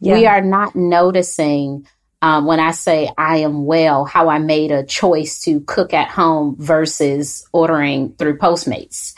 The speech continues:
Speaker 2: <laughs> You know, it's like that, that supports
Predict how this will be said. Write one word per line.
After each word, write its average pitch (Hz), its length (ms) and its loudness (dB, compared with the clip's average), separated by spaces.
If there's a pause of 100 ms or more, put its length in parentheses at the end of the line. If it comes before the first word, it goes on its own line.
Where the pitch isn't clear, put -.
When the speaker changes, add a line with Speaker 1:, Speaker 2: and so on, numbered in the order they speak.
Speaker 2:
<laughs> - 180 -4
You 330 160 6
know, 262 240 4
it's 254 260 2
like 202 300 0 (380)
that, 262 260 2 (220)
that 233 340 -2
supports - 720 2